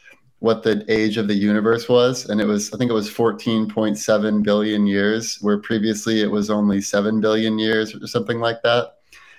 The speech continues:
And I thought that was such an absurd thing for people to state,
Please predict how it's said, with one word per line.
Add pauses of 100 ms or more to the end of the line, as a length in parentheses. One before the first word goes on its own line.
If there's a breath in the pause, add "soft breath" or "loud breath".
(200 soft breath)
And
I
thought
that
was
such
an
absurd (480 soft breath)
thing
for
people
to
state,